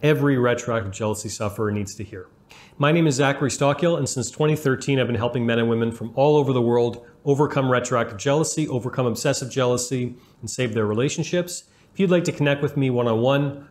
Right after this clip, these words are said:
or you'd like more information about my work, please visit my website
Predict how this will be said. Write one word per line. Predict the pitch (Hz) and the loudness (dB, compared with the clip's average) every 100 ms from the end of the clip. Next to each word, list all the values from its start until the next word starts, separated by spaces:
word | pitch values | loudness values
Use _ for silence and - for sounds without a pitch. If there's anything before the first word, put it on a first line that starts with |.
| - | -4
or | |
you'd | 117 113 | -2 0
like | 117 | 0
more | 120 123 | 2 0
information | 117 120 113 113 | 0 0 -2 -2
about | 117 110 | -4 -4
my | 104 | -2
work, | 107 113 110 - | 0 0 -2 -4
please | 139 120 | -2 -2
visit | 131 127 | -2 -4
my | 135 113 | -2 0
website | 120 120 - 120 101 | 0 0 -4 -10 -10